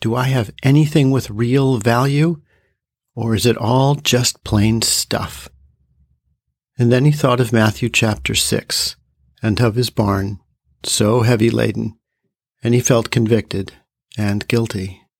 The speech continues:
"Do not store up for yourselves treasures on earth, where moth and rust destroy, and where thieves break in and steal, but store up for yourselves treasures in heaven,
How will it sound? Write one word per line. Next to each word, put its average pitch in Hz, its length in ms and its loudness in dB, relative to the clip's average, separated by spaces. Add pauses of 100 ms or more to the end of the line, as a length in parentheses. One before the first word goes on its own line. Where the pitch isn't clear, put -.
(1400)
"Do 117 160 2
not 120 260 2
store 107 380 2
up - 160 -2
for - 160 -2
yourselves 104 580 0
treasures 104 480 -2
on 113 220 -2
earth, 110 380 -4 (680)
where 110 180 2
moth 104 440 2
and 98 180 0
rust - 540 -2
destroy, 110 640 0 (640)
and 110 140 2
where 107 160 2
thieves 110 360 2
break 104 320 0
in 107 160 0
and 101 140 0
steal, 110 580 -2 (640)
but 120 120 -2
store 147 380 2
up 135 140 0
for 139 140 -2
yourselves 123 520 0
treasures 107 540 -2
in 113 100 -2
heaven, 104 400 -4